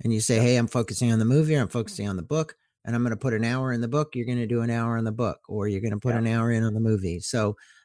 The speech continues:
Speaker 1: that's a good way to look at it. Now, Napoleon Hill used this phrase that thoughts are things. And he goes on to state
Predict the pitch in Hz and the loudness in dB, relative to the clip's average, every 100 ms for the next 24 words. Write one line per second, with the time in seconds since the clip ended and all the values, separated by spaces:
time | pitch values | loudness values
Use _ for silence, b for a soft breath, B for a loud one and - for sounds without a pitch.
0 | - 147 151 156 160 143 143 131 113 123 | -2 0 2 4 4 4 4 4 2 0
1 | 123 92 95 - 127 127 127 120 185 226 | -2 -4 -4 -6 -2 0 0 -2 0 4
2 | 220 185 156 131 135 135 - 120 - 127 | 4 4 4 2 2 0 -4 -8 -4 0
3 | 120 104 101 101 - 135 127 120 107 104 | 0 0 -4 -12 -4 -4 -2 -6 -6 -8
4 | 82 - - _ B B B - 139 135 | -8 -12 -20 _ B B B -6 -2 4
5 | 156 160 185 190 160 - 135 127 | 4 4 2 0 -2 -2 0 0